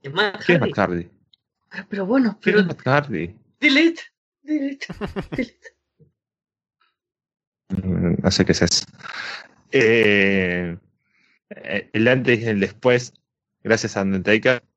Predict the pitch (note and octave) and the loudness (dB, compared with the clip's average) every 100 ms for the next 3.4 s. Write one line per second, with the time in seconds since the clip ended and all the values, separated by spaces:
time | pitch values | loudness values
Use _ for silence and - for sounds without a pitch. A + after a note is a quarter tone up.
0 | _ - G2 B2 D#3+ C#3 C#3+ D3+ G#2 B2 | _ 0 2 4 2 4 2 2 -2 -4
1 | A#2+ A#2 A2+ G2+ F#2 G2 F2+ E2+ F2 E2+ | -2 -2 -2 -4 0 0 -2 -4 -4 -4
2 | - G2 G2+ F#2+ F#2 F2+ F#2+ G2 F#2+ E2+ | 0 0 0 0 0 0 2 0 -2 -4
3 | - F#2 G#2+ | 0 0 0